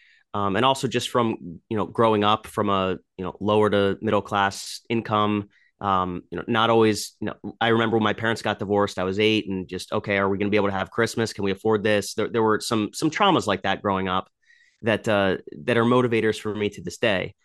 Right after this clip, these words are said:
and just having feelings of significance, um, wanting to make a difference. So all those things were motivators. But so back to your mindset question, I didn't have the mindset. <laughs> So this wasn't something I, you know, I, I, I, I came out of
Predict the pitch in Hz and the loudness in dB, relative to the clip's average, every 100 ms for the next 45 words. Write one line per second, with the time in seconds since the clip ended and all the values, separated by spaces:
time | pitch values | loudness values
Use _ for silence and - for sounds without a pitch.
0 | - 147 - - 139 139 131 143 127 120 | -8 -6 -8 -6 -2 0 2 2 2 0
1 | 104 - 90 104 - - 107 101 - - | -6 -6 -4 -4 -4 -2 -2 -2 -8 -8
2 | 104 98 104 101 - 101 98 80 196 196 | -4 0 0 0 -2 -4 -2 -4 -4 -4
3 | 190 190 - _ _ _ _ - 139 - | -4 -6 -14 _ _ _ _ -2 0 4
4 | 185 185 - 139 117 117 135 110 104 95 | 4 4 2 0 0 2 2 0 0 0
5 | 95 95 - 107 - - 127 120 147 - | -2 -6 -4 -4 -4 -6 -4 -2 -2 -2
6 | 107 104 123 139 107 - 98 92 - 95 | -2 0 0 -2 -4 -4 -4 -4 -4 -6
7 | 92 _ _ 117 175 220 117 139 156 101 | -6 _ _ 0 2 2 0 0 0 -4
8 | 87 67 - - - - - 180 - - | -4 -6 -10 -12 -12 -14 -2 0 0 -4
9 | - - - 131 143 139 - - 143 143 | -6 -14 -2 2 2 0 -6 0 2 2
10 | 160 156 123 151 151 139 127 123 - 127 | 0 -2 -2 0 0 0 0 -2 0 0
11 | 101 - 117 123 131 139 110 135 139 - | 0 0 0 0 0 0 0 0 -2 -2
12 | 120 135 151 135 113 | -4 -2 -2 0 -2